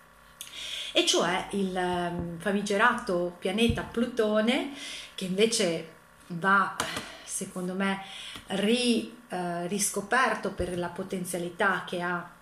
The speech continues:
eh, nella sua azione, e invertirà la rotta, cioè, eh, passerà a moto retrogrado.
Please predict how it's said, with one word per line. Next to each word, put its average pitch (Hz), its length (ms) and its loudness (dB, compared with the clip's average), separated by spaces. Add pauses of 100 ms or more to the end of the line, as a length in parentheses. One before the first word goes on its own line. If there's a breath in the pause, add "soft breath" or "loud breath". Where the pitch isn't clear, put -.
(280)
eh, 170 280 -2
nella 170 240 -2
sua 190 260 0
azione, 190 600 -2 (720 loud breath)
e 247 120 6 (160)
invertirà 339 720 2
la 202 140 0
rotta, 170 640 -6
cioè, 196 440 0
eh, 190 580 0
passerà 233 600 0
a 196 120 -2
moto 180 600 0
retrogrado. 170 960 -4